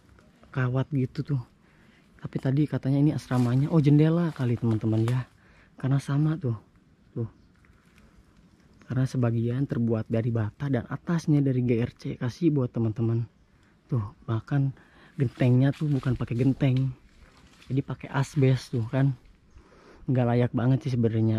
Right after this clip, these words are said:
diperlakukan kayak gitu untuk sebuah at-, untuk jamaah-jamaah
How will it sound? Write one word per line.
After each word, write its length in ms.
diperlakukan 480
kayak 320
gitu 160
untuk 240
sebuah 480
at-, 320
untuk 320
jamaah-jamaah 800